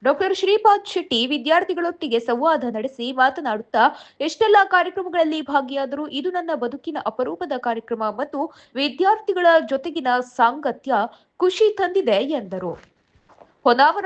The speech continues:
ತಾಲೂಕು ಕನ್ನಡ ಸಾಹಿತ್ಯ ಪರಿಷತ್ ಅಧ್ಯಕ್ಷ ಎಸ್ ಎಚ್ ಗೌಡ ಅಧ್ಯಕ್ಷತೆ ವಹಿಸಿ ಮಾತನಾಡಿ, "ವಿದ್ಯಾರ್ಥಿಗಳಿಗೆ ನಮ್ಮ ನಡುವಿನ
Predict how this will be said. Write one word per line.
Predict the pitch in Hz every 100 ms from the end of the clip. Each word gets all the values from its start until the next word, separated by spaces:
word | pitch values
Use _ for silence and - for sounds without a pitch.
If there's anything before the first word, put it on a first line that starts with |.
| 359
ತಾಲೂಕು | 349 339 370 392 370
ಕನ್ನಡ | 381 349 370
ಸಾಹಿತ್ಯ | 370 359 330 339
ಪರಿಷತ್ | 330 302 302 302 285
ಅಧ್ಯಕ್ಷ | 247 294 294 269 254 - - _ - 349
ಎಸ್ | 370
ಎಚ್ | 302 392 320
ಗೌಡ | 302 302 285 285
ಅಧ್ಯಕ್ಷತೆ | 226 254 285 330 349
ವಹಿಸಿ | 330 302 294 269 262
ಮಾತನಾಡಿ, | 226 214 214 254 311 302
"ವಿದ್ಯಾರ್ಥಿಗಳಿಗೆ | 277 240 311 381 381 349 330 330 330
ನಮ್ಮ | 294 302 381
ನಡುವಿನ | 349 262 269